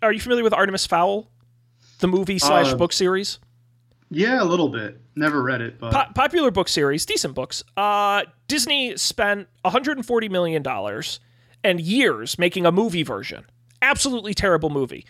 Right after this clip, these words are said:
Speaker 1: Rather than release it in theaters, they just dumped it on Disney Plus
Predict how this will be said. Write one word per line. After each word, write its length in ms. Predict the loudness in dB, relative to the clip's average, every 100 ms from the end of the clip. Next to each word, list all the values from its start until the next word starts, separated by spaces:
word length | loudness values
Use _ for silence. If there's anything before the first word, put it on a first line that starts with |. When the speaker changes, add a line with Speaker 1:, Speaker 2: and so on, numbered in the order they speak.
| -20 _ _ _ _
Speaker 1:
Rather 280 | 0 2 2
than 140 | 2 0
release 280 | -2 -2
it 60 | -2
in 80 | -2
theaters, 360 | 0 2 2
they 80 | 0
just 260 | -2 -4 0
dumped 260 | -2 2
it 80 | 2
on 160 | 2 2
Disney 320 | 0 -2 -4
Plus 540 | 0 0 0 -10 -16